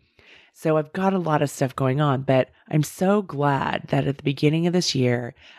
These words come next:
I made a decision and gave myself permission that I would go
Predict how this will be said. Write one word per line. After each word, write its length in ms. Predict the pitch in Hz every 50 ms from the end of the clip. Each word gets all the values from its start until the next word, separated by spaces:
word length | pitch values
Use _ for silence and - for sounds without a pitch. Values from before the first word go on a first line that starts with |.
| - -
I 20 |
made 280 | 143 147 147 147 156 170
a 40 | 175
decision 840 | 165 190 190 - - - 139 131 147 156 151 143 143 156 160 185 - _ _ _ _ _ _ -
and 160 | 147 139 135 -
gave 180 | 156 156 160
myself 460 | 175 185 185 180 - 175 156 151 -
permission 640 | - - 185 165 139 131 120 - - 147 131 127 127
that 200 | 131 127 - -
I 300 | - 131 135 139 147 156
would 240 | 160 160 175 175 160
go 600 | - 147 139 139 139 135 123 123 120 127 143 151